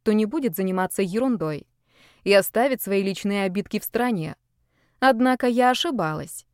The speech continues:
Енот с королевскими замашками затаил на меня обиду, хотя я искренне не понимала, как это я умудрилась поссорить его с другом. И хотя я, как человек здравомыслящий и взрослый, хотела забыть его фокусы, ничего не получилось.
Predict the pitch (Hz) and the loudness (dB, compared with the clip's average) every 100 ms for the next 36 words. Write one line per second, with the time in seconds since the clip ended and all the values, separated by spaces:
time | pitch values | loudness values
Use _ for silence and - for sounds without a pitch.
0 | _ _ _ - 175 185 196 294 - 180 | _ _ _ -6 -2 0 2 0 -2 0
1 | 175 180 - - 180 175 180 180 170 - | 2 2 0 -4 -4 0 0 2 0 -2
2 | 180 170 170 185 180 190 190 185 185 185 | -4 -4 0 2 2 0 0 0 2 2
3 | 175 240 247 214 - _ _ - 220 220 | 2 0 0 -2 -4 _ _ 0 2 4
4 | 214 208 208 - 214 208 208 208 208 214 | 4 4 2 0 0 2 2 0 0 0
5 | 226 285 214 - - 302 233 165 180 185 | 0 0 -2 -4 -4 -4 -2 -2 0 2
6 | 180 180 180 240 220 - 196 180 202 196 | 0 0 0 0 0 0 -2 0 0 0
7 | 180 208 269 226 170 151 156 - _ _ | -2 -2 -2 -2 -6 -6 -8 -10 _ _
8 | _ _ _ _ _ _ _ 190 - 185 | _ _ _ _ _ _ _ 0 2 4
9 | 185 175 180 175 175 - 185 175 175 156 | 4 4 4 2 0 0 0 2 -2 0
10 | 175 175 175 - 175 175 170 165 175 - | 2 2 0 -4 -4 -2 -2 0 0 0
11 | 175 185 180 185 180 175 202 208 233 208 | -2 -2 -2 2 4 4 2 2 0 -4
12 | 175 165 180 254 285 233 - 202 - _ | -2 0 0 0 -2 -4 -2 -4 -4 _
13 | _ - 233 - 220 220 233 226 302 320 | _ 2 2 2 0 2 2 0 -4 -4
14 | - 156 147 - | -6 -4 -6 -10